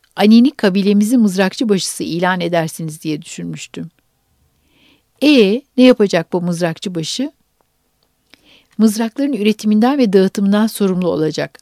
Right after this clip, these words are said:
Anin çok akıllı bir kızdır. Bu işi çok iyi kotarır."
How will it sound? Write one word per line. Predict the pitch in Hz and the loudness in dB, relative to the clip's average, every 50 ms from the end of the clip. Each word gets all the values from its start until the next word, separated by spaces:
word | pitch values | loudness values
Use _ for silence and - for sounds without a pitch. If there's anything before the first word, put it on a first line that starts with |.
| _ | _
Anin | - 254 269 233 185 | 2 4 4 4 2
çok | 160 - 220 - - | 2 -2 -2 0 0
akıllı | 262 254 - 240 226 220 170 | -2 -2 -2 -2 -2 0 0
bir | 185 175 | -2 -4
kızdır. | 151 - 175 160 147 - 165 156 165 190 | -4 -6 -8 -8 -8 -8 -10 -8 -6 -4
Bu | 226 | -4
işi | 220 - - 220 | -2 -4 -4 -4
çok | - 220 226 - - - | -2 -2 -2 -2 -4 -4
iyi | 202 | -4
kotarır." | - - 170 151 - - 151 147 156 - - - | -4 -4 -8 -8 -6 -8 -8 -8 -10 -14 -18 -20